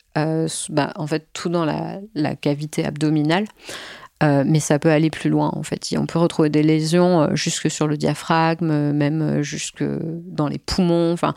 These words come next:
c'est des cas très particuliers et peu connus, mais en fait, ça, c'est des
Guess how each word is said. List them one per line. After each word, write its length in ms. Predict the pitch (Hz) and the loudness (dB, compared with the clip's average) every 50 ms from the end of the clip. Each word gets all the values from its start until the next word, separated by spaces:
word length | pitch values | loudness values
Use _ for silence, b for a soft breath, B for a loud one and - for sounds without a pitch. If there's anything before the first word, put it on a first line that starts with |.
| B B B B | B B B B
c'est 140 | B - 170 | B -2 0
des 120 | 156 156 | 0 2
cas 180 | 147 - 156 165 | 2 2 2 2
très 240 | - - - 196 165 | 0 0 0 0 2
particuliers 720 | - 160 - - - - - - 165 160 180 185 185 160 | 0 0 -2 -4 -8 -8 -6 -6 -2 0 2 2 2 2
et 40 | 143 | 0
peu 240 | - _ - - 175 | -2 _ -4 -4 -2
connus, 400 | - - 160 165 175 190 208 196 | 0 0 0 2 2 2 2 2
mais 220 | 180 165 151 156 | 2 2 2 2
en 80 | 151 147 | 0 0
fait, 220 | - 175 170 - | 0 0 -2 -2
ça, 360 | - - - - - - - | -4 -6 -4 -4 -4 -4 -4
c'est 400 | - - - - - 160 156 151 | -6 -6 -6 -2 0 2 2 2
des 300 | 147 147 151 143 147 147 | 2 2 0 0 0 0